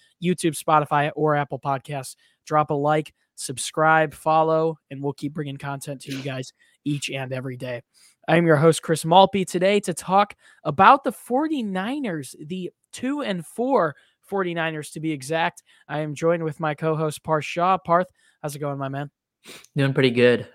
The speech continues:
Speaker 2: Uh, you know, just a little tired, uh, under the weather a little bit, and, uh, obviously a little upset from last night or yesterday's game.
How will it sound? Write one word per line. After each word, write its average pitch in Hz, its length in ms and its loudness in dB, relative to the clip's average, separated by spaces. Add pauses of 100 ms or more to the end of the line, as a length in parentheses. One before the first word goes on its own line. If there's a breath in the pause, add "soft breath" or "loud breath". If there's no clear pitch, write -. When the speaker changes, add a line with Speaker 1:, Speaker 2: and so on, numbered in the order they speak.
Speaker 2:
Uh, 104 560 -2 (180)
you 113 80 -10
know, 104 300 -10 (260)
just - 180 -12
a 110 40 -4
little 104 100 -8
tired, 98 480 -6 (180)
uh, 98 220 -8
under 113 240 -6
the 101 80 -8
weather 98 320 -4
a 104 60 -4
little 101 240 -6
bit, 104 420 -4
and, 101 400 -6
uh, 104 260 2 (520 soft breath)
obviously 120 340 6
a 123 60 2
little 123 100 6
upset 123 400 2
from 107 100 -10
last 95 360 -10
night 101 240 -12
or 101 280 -12 (120)
yesterday's 196 520 -8
game. 104 300 -6